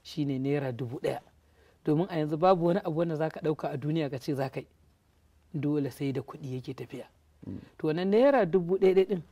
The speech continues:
Speaker 1: da ita ne muke contribution. Amma fa shi ne minimum abin da za ka bayar.
Speaker 2: Mm.
Speaker 1: Akwai wanda a cikin mu zai iya ɗaukar naira dubu goma ya bayar.
Speaker 2: Mm.
Speaker 1: Akwai wanda a yanzu haka baya Najeriya,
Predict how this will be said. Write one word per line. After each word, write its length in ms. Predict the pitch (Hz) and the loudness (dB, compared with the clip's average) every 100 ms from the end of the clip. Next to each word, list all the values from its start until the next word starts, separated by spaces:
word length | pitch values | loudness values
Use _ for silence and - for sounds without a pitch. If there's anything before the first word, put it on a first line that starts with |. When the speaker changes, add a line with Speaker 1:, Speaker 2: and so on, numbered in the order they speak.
| _ _ _ - | _ _ _ -4
Speaker 1:
da 80 | 147 | -2
ita 200 | 165 202 | 2 2
ne 140 | 190 175 | 2 0
muke 280 | 170 180 | 2 2
contribution. 680 | 165 156 143 151 143 165 165 - | 2 -2 -4 -4 -2 -2 -4 0
Amma 260 | 170 202 220 | 2 4 4
fa 140 | 233 | 2
shi 120 | 233 254 | 2 4
ne 120 | 214 | 4
minimum 380 | 190 233 247 226 | 6 6 4 2
abin 180 | 170 180 | 0 2
da 80 | 170 | 2
za 100 | 156 | 0
ka 140 | - | -2
bayar. 200 | 135 135 - | -6 -8 -8
Speaker 2:
Mm. 240 | 104 62 - - - | -8 -8 -14 -10 -4
Speaker 1:
Akwai 200 | 151 185 | 2 4
wanda 180 | 214 160 | 4 0
a 40 | |
cikin 220 | - 202 | -2 -4
mu 120 | 190 | -2
zai 120 | 175 180 | 0 0
iya 160 | 170 | 0
ɗaukar 300 | 175 175 165 | -2 -2 -4
naira 300 | 156 165 151 | -6 -6 -8
dubu 260 | 135 160 165 | -4 -4 -2
goma 240 | 151 170 | -2 -2
ya 80 | 143 | -4
bayar. 260 | 135 131 - | -6 -10 -6
Speaker 2:
Mm. 220 | 98 80 - - - | -4 -4 -8 -16 -6
Speaker 1:
Akwai 200 | 156 202 | 6 8
wanda 140 | 240 202 | 8 8
a 40 | |
yanzu 140 | 165 202 | 4 2
haka 160 | 202 | 0
baya 160 | 180 170 | -2 0
Najeriya, 400 | 143 151 156 | -2 -2 -4